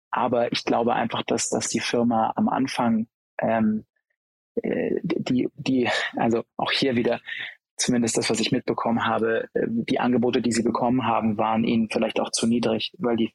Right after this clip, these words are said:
weil die immer schon sehr groß gedacht haben. Von Anfang an die sozusagen Reach for the, Reach for the Stars, ähm, Mentalität hatten und dann vielleicht auch gesagt haben, gut, dann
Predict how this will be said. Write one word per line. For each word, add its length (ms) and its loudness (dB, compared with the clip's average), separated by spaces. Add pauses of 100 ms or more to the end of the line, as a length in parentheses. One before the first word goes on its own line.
weil 120 0
die 120 0
immer 180 2
schon 200 0
sehr 120 2
groß 260 0
gedacht 340 -2
haben. 240 -2
Von 140 0
Anfang 320 0
an 240 2 (640)
die 300 0
sozusagen 600 2
Reach 240 0
for 200 0
the, 240 0
Reach 240 0
for 200 0
the 40 0
Stars, 680 0
ähm, 400 2 (840)
Mentalität 720 0
hatten 320 -2 (380)
und 140 -2
dann 120 0
vielleicht 240 0
auch 80 -4
gesagt 300 0
haben, 160 0
gut, 120 2
dann 240 0